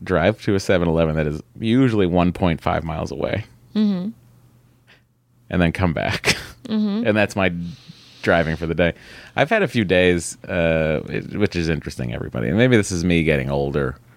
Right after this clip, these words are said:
Speaker 1: uh, lazier, uh, more handsome, whatever it is. Uh, I've had days where I literally t-, just, like, will go two or three days without turning my car on, which is crazy to me.
Speaker 2: Mm.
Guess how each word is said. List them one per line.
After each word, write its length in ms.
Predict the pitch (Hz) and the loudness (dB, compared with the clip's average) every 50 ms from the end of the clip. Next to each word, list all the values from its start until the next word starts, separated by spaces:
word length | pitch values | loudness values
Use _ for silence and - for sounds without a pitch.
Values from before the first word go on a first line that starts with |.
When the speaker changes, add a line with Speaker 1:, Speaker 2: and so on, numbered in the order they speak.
| - - - - - _ _ _ _ _ _ - - | -20 -20 -20 -20 -20 _ _ _ _ _ _ -10 -8
Speaker 1:
uh, 180 | - - 65 62 | -6 -6 -4 -2
lazier, 680 | 67 80 80 80 78 73 78 76 69 67 67 71 80 - _ - _ _ _ - - - | 2 2 4 4 2 2 0 -2 -2 -2 -4 -6 -8 -12 _ -20 _ _ _ -20 -14 -8
uh, 680 | - 65 60 53 50 50 50 52 50 50 50 50 50 - - - - - - - - - - - | -6 -4 -2 -2 -2 -2 -2 -2 -2 -2 -4 -4 -4 -6 -8 -8 -10 -18 -20 -20 -20 -20 -8 -2
more 160 | - 76 69 69 | 2 2 2 4
handsome, 380 | 78 69 64 - - 69 69 | 2 0 0 0 -2 -2 -2
whatever 340 | 76 90 104 110 107 95 85 | 0 2 2 2 2 2 0
it 100 | 71 64 | -4 -4
is. 220 | 64 - - - - _ _ - _ _ _ _ _ _ _ - | -6 -10 -14 -20 -20 _ _ -20 _ _ _ _ _ _ _ -6
Uh, 420 | - - 82 85 80 76 73 69 - - _ _ _ _ _ _ _ _ _ _ - | -4 0 0 0 0 0 -2 -4 -6 -10 _ _ _ _ _ _ _ _ _ _ -2
I've 200 | 95 104 113 113 117 | 0 0 0 0 0
had 300 | 120 110 101 101 92 82 | 2 2 2 2 2 2
days 360 | 92 85 80 76 78 80 85 | 2 2 2 2 0 0 -2
where 200 | 85 85 82 80 | 0 0 2 2
I 200 | 78 80 80 78 | 2 2 0 0
literally 960 | 71 65 87 87 95 113 143 139 104 73 67 64 64 64 62 - 82 87 - - - - | -2 -4 -2 -2 -2 -2 -2 -2 -2 -2 -4 -4 -4 -4 -6 -8 -12 -14 -18 -18 -20 -20
t-, 160 | - - - - | -20 -16 -16 -12
just, 260 | - 87 82 - - | -10 -10 -10 -4 -2
like, 240 | 80 76 71 - - - - | 0 0 0 -2 -6 -6 -2
will 80 | 92 90 | -2 0
go 140 | 85 85 80 | 2 2 0
two 280 | 80 - - - 110 101 | 0 0 0 2 4 4
or 120 | 92 85 | 4 2
three 180 | - - 90 82 | 0 0 -2 0
days 240 | 76 78 104 101 | 2 2 2 2
without 220 | 85 69 65 - - - - _ - - - - - - | 2 0 -4 -6 -8 -14 -20 _ -20 -20 -20 -20 -20 -12
turning 240 | - - 87 87 90 | -6 -2 0 0 2
my 80 | 80 67 | 0 0
car 440 | - - - - 92 123 123 104 - | -2 -4 -2 2 4 4 4 4 2
on, 280 | - - - - - - - - _ _ - | -2 -8 -12 -14 -18 -20 -20 -20 _ _ -10
which 140 | - - - | -8 -8 -6
is 80 | 101 - | -8 -6
crazy 440 | - - 104 113 117 95 71 62 | 0 4 4 6 6 4 2 -2
to 100 | - 50 | -10 -10
me. 180 | - - 50 - - - - | -12 -12 -12 -14 -12 -8 -4
Speaker 2:
Mm. 440 | 220 190 185 185 180 170 165 160 160 | -2 -2 -2 -2 -2 -4 -6 -8 -10